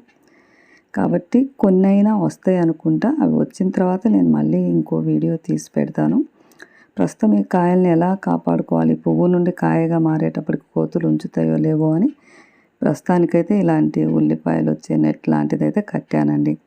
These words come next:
దాని తర్వాత అది పెరిగి నాకు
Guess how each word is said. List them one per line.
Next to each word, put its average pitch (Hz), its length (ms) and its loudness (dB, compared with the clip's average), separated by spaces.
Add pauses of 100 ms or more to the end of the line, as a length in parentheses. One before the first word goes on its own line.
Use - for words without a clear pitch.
(480)
దాని 147 220 0
తర్వాత 165 420 -2
అది 160 160 0
పెరిగి 165 460 0
నాకు 165 380 0